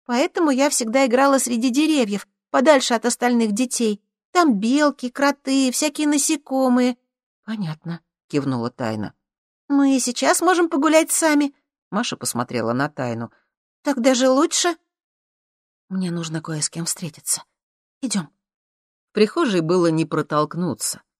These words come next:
Детдомовцы шумно разбирали куртки, кто-то обувался, прыгая на одной ноге и толкая соседей. Всем хотелось поскорее вырваться на свежий воздух. Тайна подняла с пола свою косуху,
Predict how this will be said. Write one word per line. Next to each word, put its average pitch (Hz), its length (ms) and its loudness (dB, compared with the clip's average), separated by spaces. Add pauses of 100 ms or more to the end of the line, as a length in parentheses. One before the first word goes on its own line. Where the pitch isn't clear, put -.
(120)
Детдомовцы 147 600 -2
шумно 165 360 -2
разбирали 139 480 0
куртки, 185 560 -4 (160)
кто-то - 300 0
обувался, 170 760 2
прыгая 165 380 0
на 156 160 2
одной 160 260 2
ноге 151 380 0
и 147 40 -2
толкая 139 460 0
соседей. 143 720 -4 (400)
Всем 285 240 0
хотелось 165 500 -4
поскорее 147 600 -4
вырваться 127 480 -6
на 117 120 -4
свежий 123 440 -6
воздух. 131 560 -12 (720)
Тайна 269 260 -2
подняла 135 440 -2
с - 80 -6
пола 135 240 -6
свою 120 340 -4
косуху, 127 640 -4